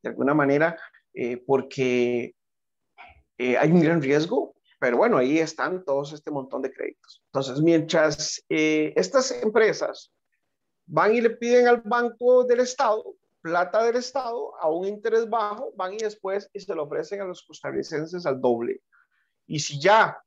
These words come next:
el costarricense no puede pagar con aquellos intereses altísimos de las llamadas garroteras. Entonces ahí está la empresa de, de cobros de,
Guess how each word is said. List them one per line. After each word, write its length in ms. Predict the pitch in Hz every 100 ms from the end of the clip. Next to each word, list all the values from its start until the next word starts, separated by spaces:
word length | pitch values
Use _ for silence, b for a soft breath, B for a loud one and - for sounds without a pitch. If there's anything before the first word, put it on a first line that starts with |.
| _ _ - _ _ _ _ _
el 360 | - 135 135 131
costarricense 640 | - 131 131 131 156 165
no 160 | 208 208
puede 200 | 208 214
pagar 460 | 214 220 254 220 -
con 180 | 139
aquellos 320 | 131 147 165 190
intereses 540 | 190 190 190 175 135
altísimos 680 | 139 135 - 170 185 202 180
de 100 | 170
las 240 | 139 139 - _ _ _
llamadas 560 | - 135 123 127 143 143
garroteras. 760 | 151 151 185 220 151 147 - _ _ _ _ 156
Entonces 320 | 147 190 202
ahí 180 | 196 190
está 300 | 190 196 190
la 80 |
empresa 500 | 185 185 165 165 180
de, 360 | 147 127 104 -
de 100 | -
cobros 540 | - 151 160 165 165 143
de, 220 | 107 -